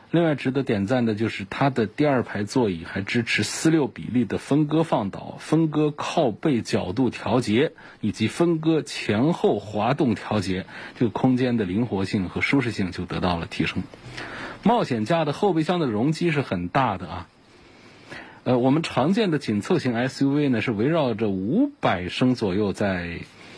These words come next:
打转，呃，有四百多升的，有五百多升的。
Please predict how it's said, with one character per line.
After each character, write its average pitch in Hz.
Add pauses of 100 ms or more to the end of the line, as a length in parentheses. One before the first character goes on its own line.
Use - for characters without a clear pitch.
(960)
打 101
转， 107 (220)
呃， 107
有 98
四 -
百 92
多 107
升 104
的， 92 (260)
有 98
五 98
百 98
多 92
升 95
的。 87